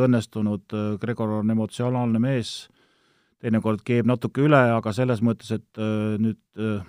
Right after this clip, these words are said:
tahtmise taha asjad ei jää ja see ongi selles mõttes hästi, et, äh, et ta tuleb ja ta tahab seda teha. Kas ta nüüd välja tuleb, äh, noh, sellega me jälle trennis tegeleme, et see tuleks paremini välja ja on ju mänge, kus on tulnud välja, et, et, äh,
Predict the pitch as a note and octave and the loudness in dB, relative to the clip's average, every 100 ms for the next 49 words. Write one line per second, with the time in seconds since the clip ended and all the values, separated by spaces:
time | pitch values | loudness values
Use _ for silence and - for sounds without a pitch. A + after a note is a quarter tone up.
0 | - _ _ _ _ _ _ _ _ - | -20 _ _ _ _ _ _ _ _ 4
1 | D#3+ E3+ A#2 A#2 B2+ D3+ C#3+ B2 C#3 C#3+ | 6 6 0 2 6 6 6 6 6 6
2 | G2 G2 G#2 C#3 D3 B2+ B2+ C#3+ A#2 A#2+ | 6 0 0 2 2 2 2 0 2 0
3 | A2+ A2+ D3+ E3 - A#2+ - _ A#2 A#2 | -2 -2 0 0 -2 -4 -4 _ -4 -2
4 | A#2 A#2 - _ A#2+ A2+ _ A#2+ A2 - | -2 -4 -6 _ -8 -8 _ -6 -6 -6
5 | A#2 D3 D3 B2 B2 B2+ B2 A#2+ F3+ C3+ | -4 2 2 2 -2 -4 -2 0 2 0
6 | - A#2 F3 D#3+ G2 F#2+ A#2 A2 B2+ E3 | -2 -2 0 0 0 -6 -4 -2 0 2
7 | C3 B2 A#2+ G#2+ - A#2 A#2+ A#2 A#2+ - | 2 0 -2 -4 -10 -8 -4 -2 -4 -4
8 | C3+ B2+ A#2+ A#2+ B2 A#2+ A#2 D#3+ D#3+ A#2 | -2 0 0 0 2 0 0 2 2 2
9 | - A2 G#2+ G#2 G2+ G2+ E3 C#3+ - A2+ | 0 -2 0 -2 -4 -2 0 0 -2 -4
10 | A2 G#2 A2 G#2+ G#2+ G#2 G2+ _ _ _ | -2 -2 -2 -4 -4 -6 -8 _ _ _
11 | _ _ _ - A#2 A#2+ B2+ C3+ A#2 A#2 | _ _ _ 0 4 6 6 6 4 2
12 | A2 C3 C#3 F3+ A#2+ G#2+ G#2 G2+ F#2+ G2 | -2 -2 2 4 4 2 -2 -4 -6 -10
13 | - - G#2 G2+ | -12 -8 -6 -6